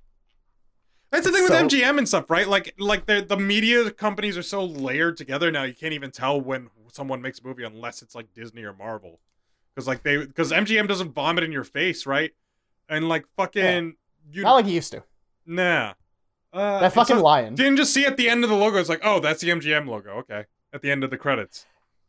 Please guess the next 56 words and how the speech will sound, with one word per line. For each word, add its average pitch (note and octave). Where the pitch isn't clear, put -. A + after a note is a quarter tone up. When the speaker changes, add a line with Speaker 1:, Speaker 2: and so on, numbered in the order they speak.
Speaker 2:
Well, C#4
listen, F#3+
there F3
was, G#3
there G3
was F#3+
the F#3+
period G3+
of G#3+
time D#3+
where D#3+
every D#3
M E3
G D#3
M D#3
predict-, D#3+
uh, C#3+
production D#3+
would D3+
have D3
the D#3
lion C3+
roar B2
in D#3
your F3
face C3
and D3
you C#3+
would D#3+
know. A3+
Speaker 1:
Yeah. F3+
Speaker 2:
Then A#2
Speaker 1:
And C#3
Speaker 2:
they C3+
just G#3+
Speaker 1:
sometimes B3
it'd E3+
be G3+
Speaker 2:
stopped -
or A3+
Speaker 1:
Tom A#3+
and G#3+
Speaker 2:
something. E3+
Speaker 1:
Jerry, F3
and D3+
you'd E3
be E3
like, D3
"Oh, F#3
shit, G#3
Speaker 2:
Sometimes E3
Speaker 1:
this F3
Speaker 2:
it's E3+
Speaker 1:
is G3+
Speaker 2:
Tom -
Speaker 1:
Tom G3